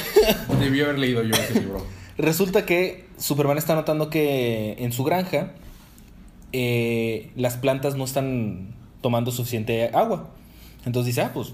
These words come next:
Speaker 1: vamos a checar qué está pasando". Y se, se nota, se da cuenta que los ríos y lagunas y riachuelos no tienen agua suficiente. Entonces está investigando qué onda y en eso aparece Swamp Thing.
Speaker 2: ¡Órale!
Speaker 1: Así tal cual de que,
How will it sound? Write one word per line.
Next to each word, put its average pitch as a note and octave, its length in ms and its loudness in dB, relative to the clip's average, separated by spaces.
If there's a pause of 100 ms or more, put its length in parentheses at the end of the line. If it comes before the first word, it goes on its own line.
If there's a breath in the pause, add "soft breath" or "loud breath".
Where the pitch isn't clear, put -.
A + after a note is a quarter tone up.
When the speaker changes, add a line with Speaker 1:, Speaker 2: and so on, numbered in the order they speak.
(220)
Speaker 1:
vamos A#2 180 -4
a B2 60 -4
checar A#2 220 -6
qué A#2 40 -6
está A#2 140 -6
pasando". G3+ 360 -2
Y B2 100 -6
se, B2+ 100 -2
se B2 240 -4
nota, B2 360 0
se A2 460 0
da B2+ 140 -2
cuenta C#3 240 0
que C#3 80 -2
los G#2+ 180 -2
ríos A#2+ 440 0
y F2+ 360 -6 (300 loud breath)
lagunas G#2+ 640 -2
y G2+ 80 -4
riachuelos G#2 680 -6 (520 loud breath)
no B2 120 0
tienen A#2+ 240 2
agua A2 160 0
suficiente. B2 540 -6 (760 loud breath)
Entonces B2 280 -2
está C3+ 160 0
investigando C#3 500 -2
qué C#3+ 100 0
onda C#3 220 0
y B2 80 -2
en A#2 60 0
eso A#2+ 280 -4
aparece G#2+ 280 -4
Swamp B2 260 -2
Thing. A#2+ 140 -4 (1120)
Speaker 2:
¡Órale! A#2+ 560 0
Speaker 1:
Así - 180 4
tal B3+ 140 2
cual D#4 160 4
de G3 100 0
que, A#2 320 0